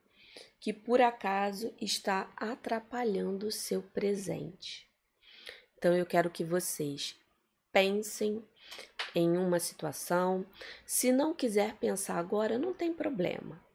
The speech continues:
Escuta aqui, eu vou fazer o passo a passo e depois você faz com calma, né? E qual é a prática?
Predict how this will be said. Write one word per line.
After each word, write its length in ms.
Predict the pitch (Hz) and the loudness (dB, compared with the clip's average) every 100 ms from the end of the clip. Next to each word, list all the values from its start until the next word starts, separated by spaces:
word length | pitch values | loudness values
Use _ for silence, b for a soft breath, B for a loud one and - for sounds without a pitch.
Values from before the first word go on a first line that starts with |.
| _ _ | _ _
Escuta 540 | - - - 277 247 | -6 -4 -2 0 2
aqui, 460 | 214 - - 165 170 | 0 -2 -6 -2 0
eu 80 | 170 | -2
vou 100 | 175 | -4
fazer 320 | 185 165 175 | -2 0 0
o 60 | |
passo 420 | 170 - 190 196 185 | 0 -4 -4 -4 -8
a 60 | |
passo 760 | - - 170 165 175 - - 214 B B B B B B B B _ | -10 -6 -4 0 -2 -2 -6 -6 B B B B B B B B _
e 120 | 254 | 0
depois 480 | 262 254 - 214 214 | 4 4 4 2 4
você 360 | 214 214 - 233 | 2 0 0 -4
faz 680 | - 196 202 226 240 - - _ _ | -2 -2 0 0 -2 -8 -12 _ _
com 240 | 220 233 | -2 -2
calma, 800 | - - 151 151 151 147 143 139 _ _ _ _ - | -4 -6 -4 -4 -4 -6 -10 -14 _ _ _ _ -4
né? 280 | 160 180 180 _ B B B B - | -2 -2 -4 _ B B B B -4
E 140 | 214 | -4
qual 400 | 220 254 254 247 | 2 6 10 10
é 260 | 226 233 - | 10 4 0
a 140 | 208 214 | -4 -4
prática? 880 | - - - - - - - 160 | -4 -4 -4 -6 -8 -10 -8 -14